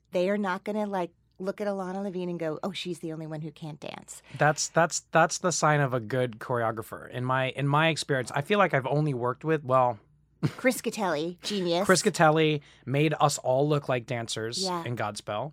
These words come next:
Speaker 2: Chase Brock is really great at making us all, he's the choreographer for Be More Chill.
Speaker 1: That's a really good name, too.
Speaker 2: Chase Brock,
Speaker 1: It's
Speaker 2: yeah.
Speaker 1: like a soap opera. Is that
Speaker 2: Oh
Speaker 1: his
Speaker 2: my
Speaker 1: real
Speaker 2: God.
Speaker 1: name?
Speaker 2: That's his real name.
Speaker 1: Chase Brock.
Speaker 2: Yeah, "Hey, how's it going? I'm Chase Brock." That's not at all what he
Speaker 1: <laughs> No,
Speaker 2: sounds like.
Speaker 1: he's a choreographer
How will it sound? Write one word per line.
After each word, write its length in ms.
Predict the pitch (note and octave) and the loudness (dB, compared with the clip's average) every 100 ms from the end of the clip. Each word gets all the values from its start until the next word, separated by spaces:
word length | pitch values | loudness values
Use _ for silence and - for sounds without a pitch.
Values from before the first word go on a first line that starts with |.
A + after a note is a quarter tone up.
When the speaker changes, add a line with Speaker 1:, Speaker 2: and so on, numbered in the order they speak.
| _ | _
Speaker 2:
Chase 300 | - D3 D3 | -6 -2 -2
Brock 500 | - A#2+ B2 D#3+ - - - | -2 0 2 2 -2 -8 -6
is 180 | B2 A2+ | -6 -6
really 360 | A#2+ G#2+ B2+ C3+ | -8 -2 0 0
great 240 | A#2 A#2+ B2 | -2 -2 -2
at 140 | G#2+ | -4
making 320 | A2+ A#2 A#2 A2+ | -6 -6 -6 -4
us 120 | A#2 | 0
all, 200 | A2 G#2 | 0 -2
he's 280 | G#2+ A#2+ - | -4 -6 -6
the 100 | C3 | -6
choreographer 600 | C#3 A2+ G#2+ G#2 A2+ A2 - | -2 -2 -2 -6 -6 -6 -6
for 140 | B2+ | -6
Be 100 | A2 | -4
More 160 | A2 G#2 | -4 -6
Chill. 240 | - G#2+ | -6 0
Speaker 1:
That's 180 | A2 - | 2 2
a 60 | C#4+ | 2
really 200 | G#3+ G3+ | 2 0
good 180 | F3+ D#3+ | -2 -6
name, 300 | D#3 C#3 C3 - | -6 -10 -12 -12
too. 260 | D3+ B2 | -8 -4
Speaker 2:
Chase 220 | A#2 D3 - | 0 0 2
Brock, 340 | D3 E3 G#2+ | 4 4 4
Speaker 1:
It's 100 | C4 | 4
Speaker 2:
yeah. 80 | C4+ | 6
Speaker 1:
like 120 | A#3+ | 6
a 60 | G#3 | 2
soap 320 | - G#3 G3 | 0 0 4
opera. 260 | E3 C#3 C#3 | 4 2 -2
Is 100 | G3 G#3 | -2 4
that 60 | |
Speaker 2:
Oh 40 | F#3+ | 6
Speaker 1:
his 140 | D#3 | 6
Speaker 2:
my 40 | C4 | 4
Speaker 1:
real 100 | B3 | 4
Speaker 2:
God. 40 | |
Speaker 1:
name? 280 | G#3 G#3+ A#3 | 4 0 2
Speaker 2:
That's 200 | G3+ - | 0 2
his 160 | E3+ D#3+ | -2 0
real 140 | G3 | 2
name. 380 | G3+ B3 A2 G2 - - | 2 0 -2 -8 -14 -8
Speaker 1:
Chase 260 | D#3+ D#3+ - | -6 -6 -4
Brock. 460 | D3+ - - - - | -4 -4 -8 -18 -8
Speaker 2:
Yeah, 160 | C3 B2 | -2 0
"Hey, 240 | G#2+ C3 | 0 0
how's 200 | G#2+ A#2 A2+ | 0 -2 -2
it 40 | |
going? 220 | B2+ B2+ | -2 -2
I'm 60 | G2+ | -2
Chase 220 | - A2+ | -4 -4
Brock." 260 | A#2 A2+ B2+ - | 0 -2 -2 -4
That's 160 | C#3+ D3 | 0 4
not 140 | D#3+ C#3 | 4 6
at 80 | D3 | 6
all 180 | C#3 C3+ | 6 6
what 100 | C3+ | 4
he 40 | |
Speaker 1:
<laughs> 20 | |
No, 40 | - | 6
Speaker 2:
sounds 240 | G4+ - | 8 8
like. 180 | C#3+ B3 | 4 2
Speaker 1:
he's 140 | G#4+ | 0
a 60 | D4 | -2
choreographer 800 | B3+ A3 G3+ G3 G3 - F3 E3 | -2 2 6 4 2 0 2 0